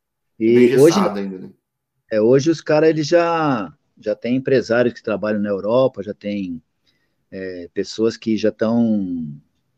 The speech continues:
Speaker 1: mas assim, aberto, né? Então, o que eles estão fazendo? Estão fazendo justamente isso. Os clubes têm jogadores valorizados na Europa, né?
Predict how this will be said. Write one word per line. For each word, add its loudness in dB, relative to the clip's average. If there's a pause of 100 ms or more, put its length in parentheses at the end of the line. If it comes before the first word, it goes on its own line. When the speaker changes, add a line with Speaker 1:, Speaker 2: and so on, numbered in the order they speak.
(140)
Speaker 1:
mas 4
assim, 0
aberto, 4
né? 4
Então, 2
o -6
que 2
eles 2
estão -2
fazendo? -2
Estão -10
fazendo 0
justamente 0
isso. 0 (720)
Os 0
clubes 4
têm 4
jogadores 2
valorizados 0
na 2
Europa, 0 (720)
né? -4